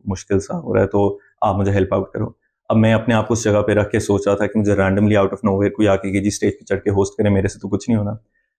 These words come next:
आरफा ने अपनी रजिस्टर जो था वो पकड़ा, उसने कहा, "मुझे बस पाँच मिनट में आ रही।" आरफा सीधी ही गई डायरेक्ट स्टेज के ऊपर, उसने इंट्रोडक्शन दिया। इंट्रोडक्शन के बाद उसने मुशायरे का जो भी होता है उसका, लाइक,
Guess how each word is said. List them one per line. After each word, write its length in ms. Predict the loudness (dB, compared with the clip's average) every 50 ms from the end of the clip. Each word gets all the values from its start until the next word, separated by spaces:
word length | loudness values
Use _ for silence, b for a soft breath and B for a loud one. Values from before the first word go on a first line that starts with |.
| _ _ _ -2
आरफा 300 | -2 -2 0 0 0 0
ने 120 | 2 2 2
अपनी 480 | 0 0 0 2 2 4 4 2 2 0 -2 -6 -12 _ -4
रजिस्टर 380 | -2 0 2 0 0 0 0 0
जो 160 | 2 2 0
था 160 | 0 0 0
वो 120 | 2 2 0
पकड़ा, 300 | -2 -2 0 0 2 0
उसने 180 | 0 0 -4
कहा, 100 | -4 -4
"मुझे 120 | -2 -2 -2
बस 140 | -2 -4 -4
पाँच 220 | -4 -4 -4 -4 -4 -4
मिनट 140 | -4 -4 -2
में 160 | -2 -2 -2
आ 40 | -4
रही।" 220 | -6 -10 -16 -20 _ _ _ _ _ _ _ _ _ _ _ _ _ _ _ -4
आरफा 600 | -4 -4 -2 0 2 2 2 2 0 -2 -6 -12 _
सीधी 400 | _ -4 0 2 2 4 4 4
ही 160 | 4 4 2 4
गई 200 | 4 2 2 4
डायरेक्ट 360 | 4 4 4 2 2 0 -2
स्टेज 340 | -4 -2 0 0 0 0 0
के 120 | 0 0
ऊपर, 440 | 0 2 2 2 2 0 -2 -8 -14 _ -12
उसने 200 | -8 -2 -2 0
इंट्रोडक्शन 500 | 0 2 0 0 0 -2 -2 -2 0 2
दिया। 240 | 2 2 2 2 -2 b b b b b b _ -6
इंट्रोडक्शन 540 | -2 0 2 2 2 2 0 0 2 2 2
के 160 | 2 2 2
बाद 420 | 2 2 2 2 2 2 0 -2 -4 -4
उसने 380 | -4 -2 0 2 2 4 4
मुशायरे 460 | 4 2 2 2 2 2 2 2 2
का 120 | 2 0 0
जो 180 | 2 2 2
भी 340 | 4 4 2 2 0 -2 -8 _ _ _ _ _ -4
होता 200 | -2 0 2 2
है 80 | 2 2
उसका, 280 | 0 -2 -4 -4 -2
लाइक, 280 | 0 0 0 0 -2 -6